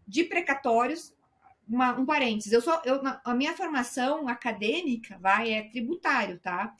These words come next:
E regulação veio junto aí, porque você entender tributação, você tem que entender regulação.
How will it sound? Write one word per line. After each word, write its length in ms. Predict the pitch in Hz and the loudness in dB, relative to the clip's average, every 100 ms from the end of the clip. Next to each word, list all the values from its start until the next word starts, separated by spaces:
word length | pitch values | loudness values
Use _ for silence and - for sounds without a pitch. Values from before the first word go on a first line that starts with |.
| - - | -20 -6
E 80 | 214 | -2
regulação 560 | 226 214 220 220 247 | -2 0 -2 -2 -4
veio 320 | 254 233 247 285 | 0 0 0 -2
junto 440 | 254 254 285 285 | -2 0 -2 -2
aí, 160 | 233 240 | -6 -6
porque 200 | - 220 | -12 -8
você 200 | 254 233 | -6 -4
entender 240 | 240 240 | -4 -4
tributação, 400 | 254 226 233 233 | -4 -6 -4 -6
você 80 | 220 | -4
tem 120 | 262 | -4
que 60 | 254 | -4
entender 160 | 247 | -2
regulação. 560 | 254 247 269 339 - | -4 -4 -8 -8 -10